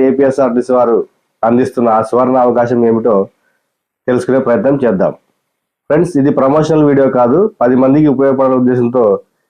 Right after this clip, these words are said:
ఈ వీడియో చేయడం జరిగింది. మరి ఈ వీడియో చాలా ఇంట్రెస్టింగ్‌గా ఉంటుంది. డ్రైవింగ్‌పై ఆసక్తి ఉన్న వారి గురించి, వారి, వారితో కొంతమందితో మనం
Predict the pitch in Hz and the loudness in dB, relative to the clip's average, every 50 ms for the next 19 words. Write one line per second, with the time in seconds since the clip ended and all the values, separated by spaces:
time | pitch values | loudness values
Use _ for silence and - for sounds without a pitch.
0 | _ _ - 117 120 127 123 131 131 113 123 120 120 113 107 110 107 104 101 104 | _ _ -2 0 2 2 2 0 0 0 0 0 2 2 2 0 0 0 0 0
1 | 101 101 123 165 220 - _ _ _ _ _ _ _ _ _ _ _ _ _ _ | 0 0 0 -2 -2 -4 _ _ _ _ _ _ _ _ _ _ _ _ _ _
2 | _ _ _ _ - 135 151 156 143 131 131 135 143 - _ _ _ _ _ _ | _ _ _ _ -2 0 2 2 2 2 0 0 -2 -6 _ _ _ _ _ _
3 | _ _ _ _ _ _ _ _ _ _ _ _ _ _ _ - 123 131 143 147 | _ _ _ _ _ _ _ _ _ _ _ _ _ _ _ -4 0 0 2 2
4 | 135 135 147 151 160 175 180 156 123 - 139 143 147 143 135 127 143 139 - - | 2 2 2 2 2 2 2 2 0 0 0 0 2 2 2 0 0 -2 -2 -2
5 | 135 139 139 131 123 113 104 107 107 113 147 185 220 - _ _ _ _ _ _ | 0 0 2 0 0 0 0 -2 0 0 0 -2 -2 -6 _ _ _ _ _ _
6 | _ _ _ _ _ _ _ _ _ _ _ _ _ _ _ _ _ _ _ _ | _ _ _ _ _ _ _ _ _ _ _ _ _ _ _ _ _ _ _ _
7 | _ - 107 131 139 151 160 175 175 156 160 170 165 160 151 151 151 - - 156 | _ -4 -2 0 2 2 4 2 2 2 2 2 2 2 2 0 0 -2 -2 0
8 | 147 147 147 143 143 143 143 143 131 139 139 135 131 131 143 143 139 - - 113 | 0 2 2 2 2 2 2 2 2 2 2 0 0 0 0 0 0 0 0 2
9 | 120 127 127 135 127 113 - - - _ _ _ _ _ _ _ _ _ _ _ | 0 2 2 2 0 0 -2 -4 -8 _ _ _ _ _ _ _ _ _ _ _
10 | _ _ _ _ _ _ - 120 123 123 131 131 120 139 143 123 117 113 110 - | _ _ _ _ _ _ -4 -2 0 0 0 0 0 0 0 0 2 0 -2 -2
11 | 123 120 117 131 123 123 127 127 123 123 - 147 139 131 131 127 123 | -2 -2 0 0 0 2 2 0 0 0 0 0 0 0 0 0 0